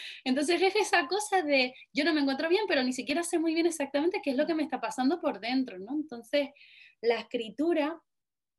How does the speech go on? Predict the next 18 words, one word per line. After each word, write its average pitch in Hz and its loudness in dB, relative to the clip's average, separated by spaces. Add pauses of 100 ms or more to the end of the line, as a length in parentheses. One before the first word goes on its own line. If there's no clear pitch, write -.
(200)
es 269 0
esa 277 0
herramienta 233 -2
maravillosa 202 -4
que 233 -4
nos 202 -8
permite 240 -4 (340)
hacer 196 0
este 294 -2
ejercicio 262 -2
de, 196 -6 (180)
de 185 -6
introspección 208 -4
del 277 4
que 262 -4
hablábamos 214 0
antes, 185 -8
¿no? 233 -8